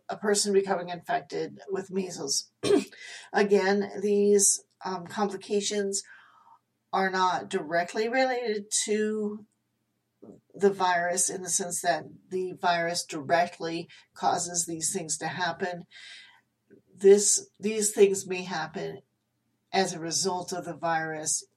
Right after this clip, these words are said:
infecting the body. Um, ear infections, which, again, I, I wouldn't have expected an ear infection to be one of the complications, but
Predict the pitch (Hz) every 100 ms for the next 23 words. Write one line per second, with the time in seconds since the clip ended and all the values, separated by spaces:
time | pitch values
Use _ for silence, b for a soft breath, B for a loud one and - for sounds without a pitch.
0 | - 190 180 196 170 - 165 160 156 -
1 | 139 - 98 - - B B B B B
2 | B B B - 175 170 160 160 160 165
3 | _ _ _ - 220 247 240 208 175 -
4 | - 85 - - - - - - - -
5 | - - _ _ _ - 190 208 175 -
6 | 175 175 175 - 175 185 196 185 - -
7 | - 170 180 156 160 156 180 180 165 160
8 | 160 - 160 160 165 160 165 160 147 156
9 | 165 151 - 220 180 170 151 143 151 -
10 | - _ 151 151 147